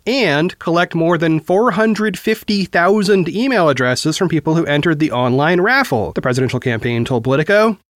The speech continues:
The campaign said that over ninety percent of the email addresses are new,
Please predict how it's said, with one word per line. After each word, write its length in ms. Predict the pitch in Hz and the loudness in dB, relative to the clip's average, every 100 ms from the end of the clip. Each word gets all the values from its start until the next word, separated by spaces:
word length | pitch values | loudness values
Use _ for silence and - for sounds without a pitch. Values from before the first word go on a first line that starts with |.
| - | -10
The 60 | |
campaign 380 | - 269 254 247 | -4 -2 0 0
said 160 | 240 226 | 0 0
that 80 | 214 | 2
over 240 | 214 220 | 2 2
ninety 520 | 196 170 233 262 247 | 2 2 2 2 2
percent 480 | 240 240 - 220 220 | 0 -2 0 0 0
of 160 | 214 185 | 0 0
the 200 | 208 165 | 0 2
email 260 | 180 185 | 2 4
addresses 500 | 190 147 147 - 165 | 2 2 0 0 -2
are 280 | - 170 180 | 0 0 2
new, 580 | 170 190 285 143 90 - | 2 2 2 0 -2 -6